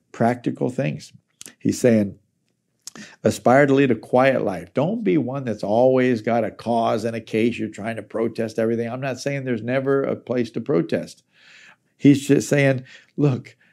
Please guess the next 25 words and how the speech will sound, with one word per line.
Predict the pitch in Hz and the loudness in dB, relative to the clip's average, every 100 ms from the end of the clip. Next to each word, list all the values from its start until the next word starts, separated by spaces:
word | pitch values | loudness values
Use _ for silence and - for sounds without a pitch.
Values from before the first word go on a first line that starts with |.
| _ - | _ -4
that's | 139 139 - | -4 -4 -6
not | 143 131 - | -8 -8 -4
the, | 120 113 107 104 - | 0 2 0 -2 -2
the | 107 | -2
way | 107 117 123 | 2 2 2
of | 98 | 0
the | 98 | -4
kingdom, | 104 127 123 95 92 92 | -4 -4 -4 -6 -8 -4
just | 117 117 | -4 -4
to | |
always | 87 101 123 123 123 | -2 2 2 2 0
have | 110 113 | -4 -4
a | 101 | -6
complaint, | - 107 104 98 85 | -10 -12 -10 -10 -8
always | 90 107 107 117 110 | -4 -2 0 -2 -4
have | 104 101 | -8 -6
something | 107 104 98 95 | -6 -6 -8 -8
that | 98 | -6
you're, | 107 101 98 92 _ - - _ | 0 0 0 -4 _ -20 -20 _
you | - | -10
know, | 92 90 90 92 _ _ 95 - _ | -6 -4 -6 -8 _ _ -20 -20 _
making | 98 104 123 120 | -6 -2 0 0
a | 101 | -2
stink | - 127 120 | -2 -2 0
about | 117 92 82 76 | -2 -4 -6 -12